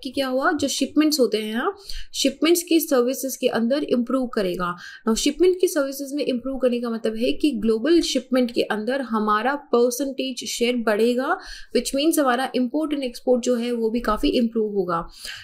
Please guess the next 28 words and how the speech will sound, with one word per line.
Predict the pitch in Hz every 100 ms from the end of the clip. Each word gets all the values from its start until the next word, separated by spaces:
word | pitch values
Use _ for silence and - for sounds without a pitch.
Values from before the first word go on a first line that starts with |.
| -
Now, | 247 254
ये | 262
कहाँ | 262 277
पे | 277 285
बनेगा? | 277 294 339
गिफ्ट | 240 240
सिटी | - 208 202 202
के | 202
अंदर। | 196 196
So, | -
what | 202 202 247 - 330
is | 320 294
this | 320 - - _ -
cluster | 254 247 - 285
और | 277 247
गिफ्ट | 233 269 -
सिटी | 262 269
क्या | 254 247
है, | 247 269
साथ | 262 247
ही | 247 277
में | 277
इसके | 262 262
बेनिफिट्स | 214 240 294 311 -
क्या | 247
रहेंगे, | 226 220 240
इन |
सब | 233